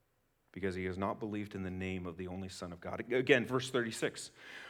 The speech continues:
"Whoever believes in the Son of God has eternal life." Wow, what a great promise.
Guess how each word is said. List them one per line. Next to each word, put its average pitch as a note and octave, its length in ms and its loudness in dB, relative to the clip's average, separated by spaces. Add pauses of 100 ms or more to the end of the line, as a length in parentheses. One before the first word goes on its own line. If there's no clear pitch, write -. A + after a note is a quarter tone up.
(100)
"Whoever F#3+ 260 12
believes E3 340 10
in E3 60 4
the D#3 80 6
Son D#3+ 220 2
of C#3 80 0
God E3+ 220 6
has C3 200 4
eternal D3 540 0
life." - 480 0 (120)
Wow, - 300 -8 (800)
what G#2 140 -2
a - 20 -2
great G2+ 300 -2
promise. - 520 -4